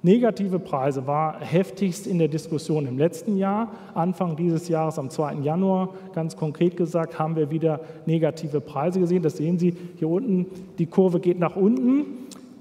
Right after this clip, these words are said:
Und was ganz interessant bei dieser, äh, Betrachtung ist, Herr Fahrenhold und andere haben es erwähnt, äh, Nuklear, aber auch Kohle und Steinkohle haben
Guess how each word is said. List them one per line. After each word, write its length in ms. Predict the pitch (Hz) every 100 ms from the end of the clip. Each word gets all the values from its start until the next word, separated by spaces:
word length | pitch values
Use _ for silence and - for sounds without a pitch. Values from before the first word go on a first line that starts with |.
| -
Und 400 | 180 185 185 - 156
was 220 | 226 -
ganz 220 | 220 220
interessant 460 | 220 208 214 254 269
bei 160 | 170
dieser, 480 | 147 143 147 143 170
äh, 20 |
Betrachtung 640 | 151 156 - 170 - 196
ist, 220 | 185 208 208
Herr 100 | 165
Fahrenhold 540 | 175 185 196 185 185
und 100 | 156
andere 300 | 156 196 170
haben 120 | 170
es 100 | 175
erwähnt, 520 | 156 139 160 190 233 - - - -
äh, 240 | - 156 160
Nuklear, 800 | 175 190 185 160 156 190 226 214
aber 220 | 175 170
auch 160 | 160 160
Kohle 280 | 190 202 190
und 100 | 165
Steinkohle 560 | 160 175 196 185 170
haben 220 | 165 175